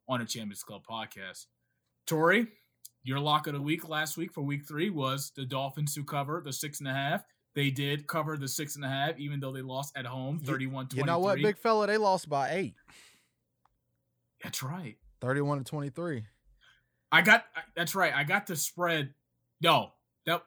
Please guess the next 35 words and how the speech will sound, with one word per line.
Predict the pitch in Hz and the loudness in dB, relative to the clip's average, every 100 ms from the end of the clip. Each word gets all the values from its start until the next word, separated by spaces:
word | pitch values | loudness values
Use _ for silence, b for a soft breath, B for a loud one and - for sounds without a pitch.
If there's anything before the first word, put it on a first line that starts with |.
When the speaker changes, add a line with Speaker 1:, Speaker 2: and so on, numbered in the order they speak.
| _ 151 | _ -6
Speaker 1:
the | |
spread | 147 208 214 | 2 4 4
at | 170 151 | 2 -2
the | |
time | 143 156 143 | -4 -6 -6
was | 123 | -6
seven | 147 120 | -6 -6
and | 107 | -8
a | 101 | -12
half. | 95 - - | -14 -16 -14
So | 120 104 104 _ _ _ | -8 -8 -10 _ _ _
the | 113 | -18
spread | - 143 127 | -6 -4 -4
was | 107 117 | -6 -10
eight, | 92 | -10
but | 117 113 - _ - | -10 -10 -12 _ -12
closing, | - 160 156 123 104 98 b b b b b | -4 -2 0 -2 -6 -10 b b b b b
uh, | 113 110 110 - | -6 -4 -4 -6
at | 110 113 | -8 -6
one | 123 | -8
point | 127 110 | -8 -10
on | 101 | -10
DraftKings, | 117 117 - 107 104 110 | -6 -6 -6 -12 -12 -14
it | 107 | -16
was | 107 110 101 - | -12 -12 -12 -12
at, | 110 101 - _ b b _ | -8 -8 -10 _ b b _
uh, | 101 90 | -10 -8
six, | - - 120 - - - | -4 -2 -4 -6 -16 -14
but | 107 110 | -16 -12
then | 107 | -14
it | - | -12
closed | 127 113 104 | -10 -10 -12
at | 92 - | -18 -6
five. | 113 87 82 - _ | -4 -2 -6 -10 _
So | - 113 | -8 -8